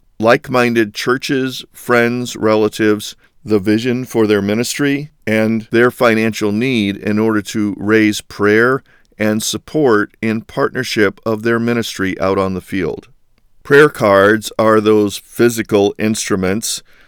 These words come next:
that a missionary uses to hand out, usually with a picture of themselves or their family on it, and a little description of their field and some means of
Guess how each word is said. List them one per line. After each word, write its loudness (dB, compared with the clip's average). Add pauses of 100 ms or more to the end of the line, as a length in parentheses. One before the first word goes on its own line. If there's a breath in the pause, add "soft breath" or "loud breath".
(180 soft breath)
that 2
a -4
missionary 0
uses -2
to -4
hand -4
out, 0 (120)
usually -2
with 0
a -2
picture -4
of 0
themselves -2
or -2
their -2
family -2
on -4
it, -6 (400 soft breath)
and -2
a 0
little 4
description -4
of -2
their -2
field -2 (140)
and 0 (140)
some 0
means 0
of -2